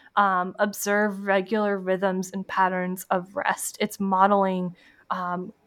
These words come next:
God in Genesis when he worked for six days and rested.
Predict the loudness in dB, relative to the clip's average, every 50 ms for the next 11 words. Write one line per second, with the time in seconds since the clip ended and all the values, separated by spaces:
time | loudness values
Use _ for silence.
0 | _ _ 6 6 8 10 8 8 6 4 0 -2 -2 0 -2 -2 -2 -2 -2 -4
1 | -4 -4 -4 -4 -4 -4 -4 -2 -2 -2 -2 0 6 6 6 6 4 -2 -8 -8
2 | -6 -6 -8 -12 -10 -12 -10 -6 -4 -4 -4 -4 -6 -6 -4 -4 -4 -4 -4 -2
3 | -4 -4 -4 -6 -8 -6 -6 -4 -6 -8